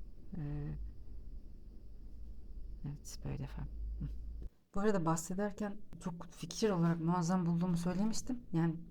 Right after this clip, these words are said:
şöyle söyleyebilirim. En özgün fikirlerden.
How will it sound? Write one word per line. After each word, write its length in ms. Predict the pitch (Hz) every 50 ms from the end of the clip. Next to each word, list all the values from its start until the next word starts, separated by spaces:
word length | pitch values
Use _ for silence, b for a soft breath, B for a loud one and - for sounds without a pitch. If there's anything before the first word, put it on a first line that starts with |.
| - - - - - - - -
şöyle 340 | - - - - 170 196 214
söyleyebilirim. 640 | 214 - 247 247 240 247 240 233 226 226 226 226 220 - - - - - - - - - - _ _ _ _ - -
En 200 | 180 185 185 185
özgün 340 | 175 170 170 160 - 196 202
fikirlerden. 680 | 202 - 180 - 185 170 160 156 156 151 147 156 151